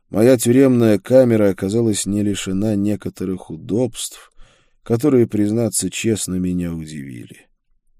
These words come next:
Здесь стояла металлическая кровать, застеленная матрасом.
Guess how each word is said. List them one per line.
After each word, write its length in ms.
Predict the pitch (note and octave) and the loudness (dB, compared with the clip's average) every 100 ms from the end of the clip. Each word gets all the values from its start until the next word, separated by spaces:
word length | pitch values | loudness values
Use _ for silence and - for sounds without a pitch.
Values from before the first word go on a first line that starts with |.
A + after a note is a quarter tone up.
| _ | _
Здесь 360 | C#2+ D2+ F#2 - | -16 -2 -2 -2
стояла 360 | - F2+ F#2 | -4 -2 -2
металлическая 800 | F2 E2+ E2+ F2 F2 - - D#2 | -2 -6 -6 -6 -6 -8 -12 -14
кровать, 560 | C2+ D2+ D#2+ F2+ G#2 F2 | -14 -14 -8 -2 -2 -2
застеленная 640 | E2 D2 - E2 D#2 D#2 | -8 -10 -10 -12 -12 -14
матрасом. 680 | D#2 D2+ - D#2 D2 D2 A#1+ | -14 -14 -12 -12 -12 -14 -16